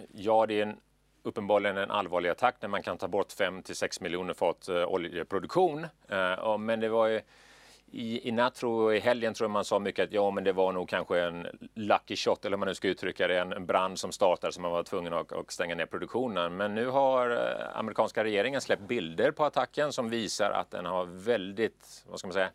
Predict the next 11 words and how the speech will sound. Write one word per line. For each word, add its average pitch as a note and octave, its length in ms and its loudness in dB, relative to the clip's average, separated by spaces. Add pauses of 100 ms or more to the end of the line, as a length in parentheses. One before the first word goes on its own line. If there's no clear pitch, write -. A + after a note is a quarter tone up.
pinpoint G2+ 420 0
accuracy. G2+ 560 0 (600)
Och - 220 -2
de G2+ 140 -2
har G#2 80 4
lyckats G2+ 380 0
slå G2 220 -4
ut, G2 320 -4
eh, F2 560 2
känsliga F#2 480 -2
system F2 480 -4